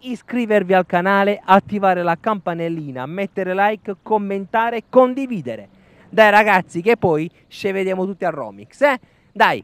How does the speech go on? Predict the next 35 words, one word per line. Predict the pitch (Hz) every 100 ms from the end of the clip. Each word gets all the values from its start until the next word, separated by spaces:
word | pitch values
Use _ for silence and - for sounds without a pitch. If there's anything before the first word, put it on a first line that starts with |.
| _
andiamo | 185 226 247 254 247 240
con | 220 175
le | 170 170
nuove | 175 240 233
interviste | 185 254 254 247 185 190 - 214 -
di | 185
oggi. | 165 147 117 135
Ciao! | - - - 415 427 370 359 320 294 269
Oh, | 185 175 165 165 160
che | 226
è | 180
tutta | 156 143
sta | - 160
robetta | 147 139 156 170 - 139 -
qua? | 165 175 185 160 _ _ _ _ _ _ _ _
Sta | 151
qua | 175
non | 180
c'è | 160
sta | 156 190
nessuno | 190 - 180
qua | 214
e, | 175 165 165 170
e | 170
dicono | 185 190 175
che | 185
è |
tutto | 202 - 190
gratis. | 190 135 - 113 -
Oh, | 131
qua, | 214 185
quando | - 240 226
non | 208 196
c'è | 190
sta, | 185 _ 165 127